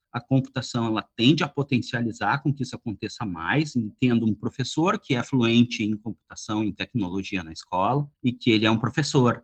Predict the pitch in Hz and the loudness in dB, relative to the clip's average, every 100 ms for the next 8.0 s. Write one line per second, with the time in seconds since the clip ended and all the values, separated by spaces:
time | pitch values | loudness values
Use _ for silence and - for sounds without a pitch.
0 | _ - 107 104 101 113 120 - 117 - | _ -6 0 2 4 4 2 0 -4 2
1 | 120 117 107 113 107 117 139 135 - 110 | 2 2 -2 -4 -2 2 4 2 0 -2
2 | 113 113 - 107 117 113 110 123 110 101 | 0 -2 -2 0 0 0 0 0 2 0
3 | 101 - 95 208 - - 151 - 113 113 | 0 0 4 4 4 -6 -12 -14 -6 -4
4 | 92 110 110 120 - 127 113 120 143 147 | -2 2 2 0 -2 0 2 0 0 -2
5 | 175 196 131 143 135 123 - - - 113 | 0 2 4 4 2 2 -2 -10 -10 -10
6 | - 117 120 - 104 107 98 110 104 - | -4 -4 -4 -6 -10 -10 -8 -6 -6 -6
7 | 101 90 - - 104 92 98 107 101 | -12 -12 -16 -10 -6 -4 -2 -4 -8